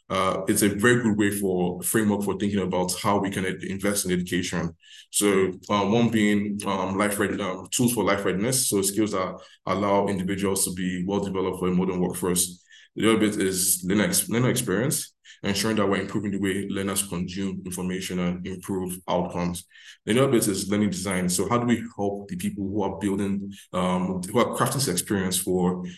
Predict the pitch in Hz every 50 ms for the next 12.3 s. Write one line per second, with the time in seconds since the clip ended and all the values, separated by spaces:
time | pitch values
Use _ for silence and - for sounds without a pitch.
0 | _ _ - 92 92 90 90 90 104 135 135 - - 90 82 90 87 90 90 90
1 | 87 90 90 90 - 90 95 92 92 90 95 92 95 104 113 113 104 95 92 90
2 | 90 90 90 90 90 90 90 - - - 90 117 107 - - - 107 104 101 101
3 | 101 101 101 - - - 123 110 110 101 95 95 - 104 90 95 95 - 190 185
4 | 180 87 - - - _ _ _ _ _ _ _ _ _ _ - 107 107 104 104
5 | 104 98 101 101 90 90 - - 120 131 131 127 127 127 110 107 101 - - 92
6 | 95 98 - - 104 98 104 98 98 - 104 101 98 95 95 95 95 92 92 95
7 | 92 - - 98 95 90 90 87 - 90 90 87 90 90 82 87 - - _ _
8 | - 92 90 87 87 87 87 87 82 80 85 - - 104 98 90 90 95 98 98
9 | 95 92 92 87 90 87 87 - _ _ _ - - _ _ _ _ _ - 131
10 | 131 131 104 90 92 87 98 110 104 - 92 90 - 110 107 110 104 95 90 90
11 | 90 90 90 - - - 101 - 107 95 95 92 90 - 90 90 - 90 87 90
12 | 90 - 95 92 90